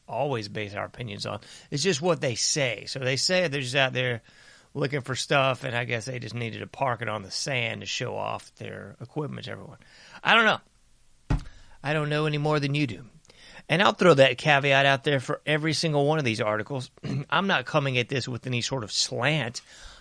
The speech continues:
I am just giving you the news and saying it's a little bit strange. A little bit strange. Let's move on, shall we? We got more to cover.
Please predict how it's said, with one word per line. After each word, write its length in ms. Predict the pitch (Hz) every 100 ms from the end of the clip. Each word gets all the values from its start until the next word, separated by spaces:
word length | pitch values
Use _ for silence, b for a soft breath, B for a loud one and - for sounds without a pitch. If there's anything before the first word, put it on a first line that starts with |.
| B
I 140 | 123 160
am 180 | 139
just 320 | 131 127 127 113
giving 360 | 143 147 127
you 140 | 123 131
the 100 | 127
news 640 | 131 156 - - - - _ _ _ _ _ _ _ _ _ - -
and 180 | 117 110
saying 600 | - 127 120 120 113 98 _ _ _ _ -
it's 120 | -
a 60 | 104
little 240 | 110 127
bit 280 | 135 156 156
strange. 720 | - 165 180 170 143 - - _ _ _ b b b b b b
A 40 | 107
little 360 | 117 139 156
bit 260 | 131 127 -
strange. 720 | - - 92 - _ - - _ _ _ _ _ _ _ _ _ _ _ _ - _ _ B B B B B B -
Let's 200 | 110 131
move 220 | 131 131
on, 300 | 156 180 156
shall 360 | 156 139 139
we? 140 | 160 160
We 140 | 147
got 220 | 147 139
more 380 | 135 131 147 151
to 160 | 151 147
cover. 580 | 151 165 143 131 139